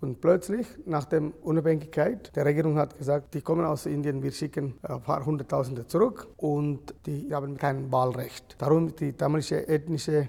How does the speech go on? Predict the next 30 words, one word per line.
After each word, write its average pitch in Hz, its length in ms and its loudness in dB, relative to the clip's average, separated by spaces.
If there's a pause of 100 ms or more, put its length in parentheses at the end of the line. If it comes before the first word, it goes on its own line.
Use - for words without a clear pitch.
Partei 143 440 4
hat - 420 0 (120)
im 131 200 -4
Wahlkampf 135 520 2
ein 135 200 -4
bisschen 131 280 -6
reduziert. 127 720 -2 (100)
Und 131 280 -4
dann, 202 380 2 (320)
äh, 147 160 -6
spätere 185 460 0
Zeit, 160 280 4
sie - 160 -2
haben 147 140 2
angefangen, 147 720 0
weil 143 180 0
in 135 120 -2
Sri 147 160 -2
Lanka 156 500 4 (100)
leben 143 380 0
noch, 139 240 -2 (160)
äh, 131 300 -4 (160)
Hindus 147 680 -2
oder, 127 500 -4
äh, 117 60 -8
griechisch-katholische 147 920 -2 (200)
und 143 400 -2
muslimische 139 580 -2
Tamilen 139 460 -2 (160)
auch. 190 400 -2